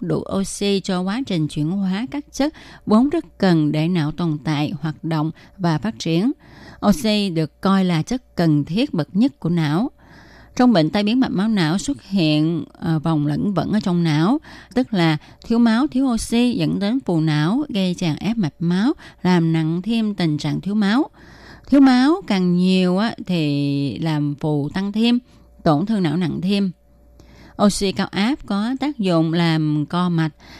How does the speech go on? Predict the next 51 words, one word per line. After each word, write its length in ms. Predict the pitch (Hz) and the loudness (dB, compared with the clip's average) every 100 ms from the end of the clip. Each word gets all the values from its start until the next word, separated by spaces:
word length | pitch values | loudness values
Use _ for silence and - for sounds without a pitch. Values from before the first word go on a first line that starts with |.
| - | -4
giảm 300 | 175 160 190 | 0 0 0
tính 240 | 220 240 269 | -2 -2 -2
thấm 320 | 220 226 359 - | -2 -2 -4 -4
thành 200 | 165 151 | -2 0
mạch, 200 | 151 147 - - | 0 -4 -10 -12
có 100 | - | -6
tác 220 | 190 247 220 | -2 -2 -2
dụng 300 | 175 156 156 | 0 0 0
chống 280 | 175 226 294 | -2 -2 -2
phù 140 | 190 160 | -2 0
não, 380 | 156 147 202 320 - - - | 0 0 0 -2 -8 -12 0
giảm 220 | 165 180 | 2 2
áp 240 | - 262 - | 0 -6 -4
lực 140 | 160 - | -4 -2
nội 200 | 165 147 | -2 -2
sọ. 400 | - 175 160 160 - - - - - | -4 -2 0 -2 -6 -20 -20 -20 -6
Đây 220 | 190 190 | 0 2
là 80 | 180 | 2
hai 180 | 165 190 | 0 -2
yêu 140 | 190 | -4
cầu 240 | 185 165 151 | -4 -2 -2
quan 240 | 185 180 | -2 -4
trọng 380 | 143 160 160 156 | -2 -2 0 -2
trong 220 | 185 170 | -2 -2
cấp 260 | 240 - - | -4 -8 -4
cứu 260 | 202 262 | -2 0
và 100 | 240 | -2
điều 200 | 160 160 | -2 -2
trị 320 | - 165 160 | -4 -2 -2
tai 240 | 160 180 170 | -2 -2 -2
biến 260 | 175 233 | -2 -2
mạch 180 | 262 - | -2 -2
máu 160 | 170 196 | -4 -2
não. 380 | 185 151 185 269 _ - - - - - | -2 -2 -2 -4 _ -20 -20 -20 -8 2
Oxy 200 | 226 - | 2 2
cao 160 | 226 214 | -2 -2
áp 300 | - 220 339 - | -2 -2 -2 -6
còn 280 | - 165 156 | -2 0 0
có 100 | 165 | -2
tác 200 | 208 269 | -4 -4
dụng 220 | 180 156 | -4 -4
kích 160 | 151 262 269 | -4 -8 -4
thích 160 | 277 - | -4 -2
hoạt 340 | 170 143 - - | -2 -2 -4 -4
tính 300 | 202 247 392 - | 0 0 -2 -6
chống 340 | 220 208 269 | -4 -2 -2
đông 240 | 247 202 185 | -2 -2 -2
máu 220 | 190 254 | -2 -4
của 160 | - 151 | -2 -4
huyết 220 | 226 - | -4 -8
thanh, 240 | 220 226 | -2 0